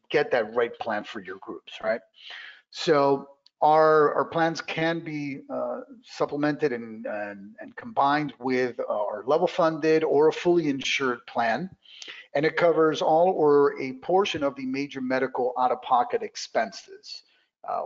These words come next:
we can provide our gap plans, either a first dollar coverage, or we can put a deductible on them,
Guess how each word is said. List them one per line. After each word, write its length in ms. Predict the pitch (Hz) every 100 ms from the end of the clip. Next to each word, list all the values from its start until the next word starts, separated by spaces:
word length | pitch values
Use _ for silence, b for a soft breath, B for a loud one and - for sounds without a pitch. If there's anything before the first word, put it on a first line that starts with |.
| 104
we 140 | 131
can 320 | 131 123 120
provide 380 | - 123 139 143
our 60 | 139
gap 340 | 143 143 143
plans, 560 | - 143 143 147 135 -
either 240 | 113 113
a 40 | 110
first 360 | - 165 156
dollar 200 | 170 147
coverage, 560 | - 160 151 156 156 147
or 60 |
we 160 | 123 123
can 140 | -
put 160 | 113 135
a 40 |
deductible 600 | 120 110 139 156 165 143 147
on 220 | 151 147
them, 340 | 147 147 143